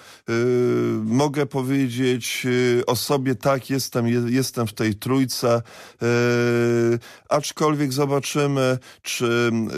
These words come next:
e, pan prezes i władze partii nie będą uznawały, że jestem bardziej potrzebny w Warszawie, co wcale nie musi oznaczać, że będę wchodził do rządu. Jest naprawdę mnóstwo pracy, e, w ok-, w ochronie zdrowia, w Komisji Zdrowia także.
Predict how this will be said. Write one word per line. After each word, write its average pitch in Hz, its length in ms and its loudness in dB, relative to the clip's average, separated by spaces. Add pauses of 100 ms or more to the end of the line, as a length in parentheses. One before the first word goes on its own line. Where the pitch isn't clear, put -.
(360)
e, 98 100 -6
pan 117 240 0
prezes 113 720 0
i 107 60 -2
władze 110 360 0
partii 110 500 -2
nie 107 120 2
będą 110 280 0
uznawały, 107 880 2 (340)
że 110 200 0
jestem 117 320 0
bardziej 113 280 0
potrzebny 107 580 -2
w 101 40 -2
Warszawie, 107 580 0
co 120 160 -4
wcale 131 300 0
nie 120 80 2
musi 120 240 0
oznaczać, 110 500 0
że 104 220 0 (400)
będę 113 320 2
wchodził 107 380 0
do 101 160 2
rządu. 98 460 0 (360)
Jest 123 320 0
naprawdę 113 540 0
mnóstwo 120 400 0
pracy, 120 480 0 (420)
e, 110 180 2
w 107 140 0
ok-, 139 260 0
w 113 100 -2
ochronie 135 420 0
zdrowia, 120 440 0
w - 80 -8
Komisji 123 460 0
Zdrowia 120 520 0
także. 120 680 0